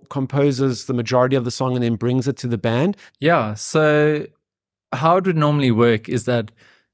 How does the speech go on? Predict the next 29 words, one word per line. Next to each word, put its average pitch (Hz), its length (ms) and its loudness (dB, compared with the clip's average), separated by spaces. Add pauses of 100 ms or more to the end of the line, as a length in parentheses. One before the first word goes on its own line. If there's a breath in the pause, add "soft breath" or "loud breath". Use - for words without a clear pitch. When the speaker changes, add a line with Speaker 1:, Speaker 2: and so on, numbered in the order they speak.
(160)
Speaker 2:
as 127 600 -4
Matt 127 320 0
and 139 100 2
I, 123 160 4
the 113 140 2
guitarists, 107 580 -2
will 120 160 2
normally 117 400 2
be 107 500 0
writing 113 720 0
new 120 220 2
riffs. 110 600 -2
Matt's 127 400 0
pretty 123 320 2
amazing 110 560 0
at 107 320 -4 (640 soft breath)
composing 113 580 2
in 104 80 0
general. 104 340 0
So 107 200 -8
he 107 200 0
would 113 160 -2
come 113 220 -2
up 110 120 -6
with 113 160 -6
a 110 80 -4
song, 110 440 0
a 107 60 -2
riff, 110 440 0